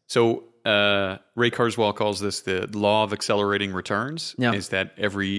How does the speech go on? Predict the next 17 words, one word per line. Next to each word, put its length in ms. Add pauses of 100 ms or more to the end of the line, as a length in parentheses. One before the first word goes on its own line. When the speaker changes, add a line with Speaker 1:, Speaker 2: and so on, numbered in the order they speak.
Speaker 1:
it's 180
not 220
just 320
a, 180
you, 160
you 120
know, 100
Moore's 340
law 400
Speaker 2:
Yeah, 160
Speaker 1:
is, 60
Speaker 2:
yeah. 140
Speaker 1:
it 120
doubles 300
every, 260 (640)
uh, 300
his, 260